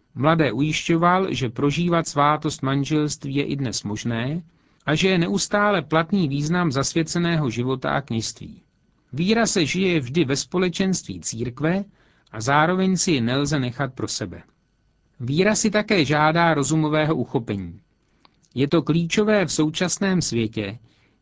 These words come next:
jenž se v zájmu radikální plurality stává netolerantní ke křesťanské víře,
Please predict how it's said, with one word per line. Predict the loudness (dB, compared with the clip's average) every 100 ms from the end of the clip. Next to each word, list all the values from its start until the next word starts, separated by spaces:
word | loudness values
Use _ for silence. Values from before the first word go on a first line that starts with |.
| -4
jenž | 0 2
se | 0 0
v |
zájmu | 0 2 2 2 2
radikální | 2 0 0 0 2 2 0
plurality | 0 0 2 2 2 -2
stává | -2 0 0 2 0 0
netolerantní | -2 -2 0 0 2 0 0 0 0
ke | 0 -4
křesťanské | -2 -4 -2 0 0 -2 -2 -2
víře, | -2 -6 -6 -6